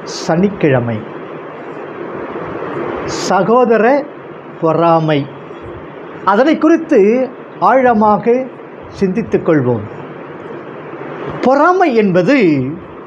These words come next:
உடன்பிறப்புகளுக்குள் வராது, வெளியாட்களுக்குத்தான் வரும் என்று யாரேனும் நினைத்தால் அது தவறு. ஒரு தாய் பெற்ற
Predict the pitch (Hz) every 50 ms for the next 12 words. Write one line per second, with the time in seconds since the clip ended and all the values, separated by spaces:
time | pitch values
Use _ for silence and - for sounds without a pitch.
0 | - - - - - - - - - - - - - - - - - - - -
1 | 170 165 170 233 - - 330 349 330 220 - - - 254 262 277 277 285 277 269
2 | 226 262 269 254 254 254 - 277 269 247 214 170 151 175 180 196 208 208 208 214
3 | 214 196 247 269 302 302 269 - - - - - - - - - - - - -
4 | - - - - - - - - - 147 196 226 262 294 294 302 294 285 196 -
5 | 285 277 262 190 277 262 175 285 277 285 247 190 196 220 214 226 220 214 220 226
6 | 208 - - - - - - - - - 165 175 175 170 170 160 139 147 151 170
7 | 220 269 302 302 269 240 220 208 190 202 208 226 214 - - - 160 156 175 185
8 | 190 185 190 - - 156 143 135 135 165 - - - - - - - - - -
9 | - - 147 131 127 127 - 165 160 165 196 170 139 123 135 139 - - - -
10 | - - - - - - - - - - - - - - - - - - - -
11 | - 202 240 262 254 254 - 302 320 381 370 370 - 302 302 - - - 302